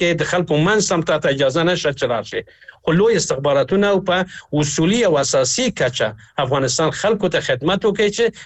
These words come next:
خلک هم پوه شي چې رښتیا ملل متحد موږ سره صادق ده. زه فکر کوم چې افغانستان خلک د دغسې ګزارشګرانو او د دغسې اعلامیې او دغسې واکنشونه چې یوازې د کاغذ پر مخ ده او دا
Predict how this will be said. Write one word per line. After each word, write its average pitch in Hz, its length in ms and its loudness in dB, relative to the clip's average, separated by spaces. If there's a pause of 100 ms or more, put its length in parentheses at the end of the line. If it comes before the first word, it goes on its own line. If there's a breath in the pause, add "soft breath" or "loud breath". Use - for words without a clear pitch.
(140)
خلک 208 220 0
هم 165 100 0
پوه 185 140 2
شي 185 160 0
چې 185 200 0
رښتیا 170 320 0 (120)
ملل 135 240 2
متحد 143 440 -2
موږ 151 160 2
سره 131 140 4 (100)
صادق 127 320 0
ده. 101 120 -6 (280)
زه 180 80 2
فکر 180 260 0
کوم 180 200 0
چې 180 80 -2
افغانستان 156 500 0
خلک 185 500 0 (300 loud breath)
د 143 40 2 (180)
دغسې 196 380 2 (100)
ګزارشګرانو 151 840 2 (120)
او 135 180 2
د 143 180 -2
دغسې 170 380 0
اعلامیې 143 600 2
او 135 100 2
دغسې 156 500 0
واکنشونه 139 580 -2 (420 loud breath)
چې - 80 -2
یوازې 170 600 2
د 151 180 -4
کاغذ 156 420 0
پر 131 200 -2
مخ 135 260 -4
ده 113 160 -4 (520 loud breath)
او 160 180 2
دا 208 320 0